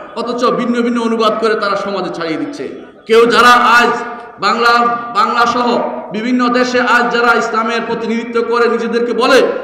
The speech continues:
তারা কিন্তু আল্লাহর নাম এবং গুণের ব্যাপারে জাহমিয়াদের মত অবলম্বন করেছে। তারা আল্লাহ তাআলার নাম এবং গুণকে অর্থহীন করে দেয়।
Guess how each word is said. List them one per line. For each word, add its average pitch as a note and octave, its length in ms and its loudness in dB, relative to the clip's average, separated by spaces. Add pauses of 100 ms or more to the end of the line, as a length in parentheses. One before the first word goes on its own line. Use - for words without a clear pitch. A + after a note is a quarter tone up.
(140)
তারা A#3+ 200 4
কিন্তু A#3+ 380 -2
আল্লাহর A3+ 440 2
নাম A3+ 340 -2
এবং A3 220 -2
গুণের A3 320 -2
ব্যাপারে G#3+ 360 0 (100)
জাহমিয়াদের G#3+ 600 -2
মত G3+ 200 -2
অবলম্বন F3+ 440 -4
করেছে। E3 680 -8 (100)
তারা A#3+ 160 -2
আল্লাহ B3 300 4
তাআলার B3 360 0
নাম B3 240 0
এবং A#3+ 280 -2
গুণকে A#3+ 200 -6
অর্থহীন C4+ 580 2
করে G#3+ 160 2
দেয়। D3 280 -2